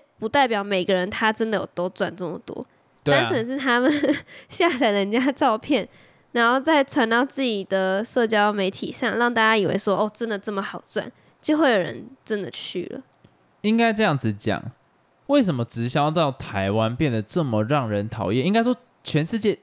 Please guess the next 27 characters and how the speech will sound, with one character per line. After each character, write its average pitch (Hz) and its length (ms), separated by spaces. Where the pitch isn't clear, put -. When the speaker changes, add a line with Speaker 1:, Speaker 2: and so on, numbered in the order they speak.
Speaker 2:
都 196 140
会 214 100
有 147 80
人 113 140
讨 110 200
厌 135 200
直 104 240
销， 110 220
但 220 140
我 156 100
觉 123 80
得 131 80
在 196 140
台 117 260
湾 131 200
特 196 240
别 117 160
让 135 200
人 107 120
觉 104 160
得 113 120
烦 104 500
的 120 120
点 104 240
在 113 200
于 104 80
说， 107 320